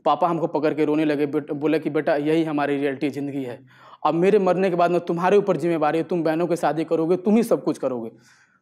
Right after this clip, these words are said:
तो बहुत ज़्यादा हम, ए, टेंशन में आ गए। फिर पापा को, ए, रो-, रोते देख करके हम रोए नहीं। फिर हमने सोचा कि अगर हम रोएंगे ना तो बेटा रो देगा तो पापा और ज़्यादा टूट जाएंगे। तो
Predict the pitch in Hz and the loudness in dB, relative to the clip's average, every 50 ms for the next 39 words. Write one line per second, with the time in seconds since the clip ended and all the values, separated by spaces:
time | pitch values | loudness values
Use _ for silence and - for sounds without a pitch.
0 | _ _ - 160 151 - - - 175 202 214 180 196 196 202 190 175 151 - 160 | _ _ -6 -6 -6 -4 -2 0 2 2 4 4 4 4 4 2 2 2 2 2
1 | 160 147 - - - - - 202 185 180 - 214 180 160 147 143 143 151 147 - | 2 2 0 -6 -8 -2 0 0 2 2 2 2 2 2 2 2 2 0 2 2
2 | 175 151 170 185 165 170 208 190 180 202 196 185 214 202 175 175 170 175 180 170 | 0 2 2 2 2 2 2 2 4 4 2 2 2 2 2 4 4 2 0 0
3 | 196 170 180 185 - 208 165 190 185 - 202 190 180 170 180 170 170 160 151 139 | 0 0 2 2 2 2 2 2 0 0 0 0 0 -2 -2 0 0 0 0 -2
4 | 139 131 123 127 127 - 170 160 165 160 165 156 - 160 143 165 156 165 165 156 | -2 -6 -8 -8 -8 -8 -6 -4 -4 -2 -2 -4 -2 -2 -2 -2 -2 -2 -2 -2
5 | 151 170 151 147 160 165 160 160 160 156 160 170 202 190 160 156 143 151 147 131 | 0 -2 -2 -2 -2 0 0 2 0 0 0 -2 -4 -4 -6 -6 -4 -4 -4 -2
6 | 165 160 160 160 151 170 165 190 175 180 - 156 143 139 175 160 151 - - - | -2 -2 0 -2 -2 -2 -2 -4 -4 -6 -4 -4 -2 -2 -2 -4 -4 -6 -10 -16
7 | - - 185 170 175 170 165 165 151 - - 151 147 131 143 127 120 170 160 - | -6 -2 0 2 2 2 2 2 0 -2 -2 -4 -4 -4 -4 -6 -6 -6 -10 -12
8 | _ _ - - - _ _ _ _ _ _ _ - 151 147 143 151 156 - - | _ _ -20 -20 -20 _ _ _ _ _ _ _ -2 0 2 2 2 0 -4 -10